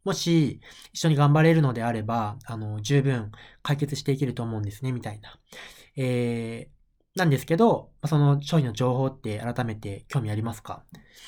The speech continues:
みたいな確認をした上で、まあ、「やっぱり聞きたいです」っていう感じであれば、まあ、ご案内するみたいな、えー、形でですね、一個一個相手に「これ必要ですか？これってどうなんですか？」って確認をしていった上で、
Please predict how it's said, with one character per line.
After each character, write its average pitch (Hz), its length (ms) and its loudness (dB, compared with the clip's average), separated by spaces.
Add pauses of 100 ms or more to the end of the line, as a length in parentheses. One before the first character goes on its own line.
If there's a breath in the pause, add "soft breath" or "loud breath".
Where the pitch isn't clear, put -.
(300 loud breath)
み 135 80 -6
た 110 120 -8
い 107 80 -14
な - 220 -20
確 - 220 -12
認 120 180 -6
を 123 60 -6
し - 80 -10
た 165 120 0
上 170 140 2
で、 240 320 0 (360 loud breath)
ま - 40 -2
あ、 - 40 0
「や 135 40 2
っ 139 40 -10
ぱ 135 100 -2
り 113 40 -4
聞 - 40 -10
き - 180 -18
た 127 160 -4
い 110 80 -4
で 107 160 -6
す」 107 80 -12
っ - 40 -20
て 104 100 -18
い 101 40 -14
う - 40 -20
感 127 180 -6
じ 139 60 -4
で 170 100 2
あ 180 40 2
れ 202 100 2
ば、 202 180 8
ま 123 80 -8
あ、 120 60 -6
ご 120 120 0
案 117 80 2
内 117 120 -2
す - 120 -10
る 104 80 -6
み 101 120 -8
た 117 120 0
い 101 80 -6
な、 - 160 -20 (540 loud breath)
え 123 80 -10
ー、 117 40 -10
形 135 280 -4
で 143 80 2
で 120 60 0
す - 100 -12
ね、 - 80 -18
一 - 160 -10
個 214 140 0
一 220 180 -6
個 185 320 2
相 143 160 0
手 147 80 -8
に 156 80 -2
「こ 143 80 -2
れ 127 60 0
必 - 120 -12
要 131 60 -2
で 131 80 -4
す - 80 -12
か？ 110 100 -12
こ 113 120 -8
れ 131 60 -2
っ - 20 -8
て 135 100 -4
ど 143 120 2
う 143 40 4
な 123 80 0
ん 104 60 -6
で 104 100 -6
す - 80 -16
か？」 123 120 -6
っ - 20 -8
て - 100 -12
確 - 220 -6
認 170 160 -2
を 170 40 -4
し 165 120 -8
て 185 100 -4
い 185 40 -4
っ 180 80 -10
た 175 120 0
上 170 140 2
で、 180 260 0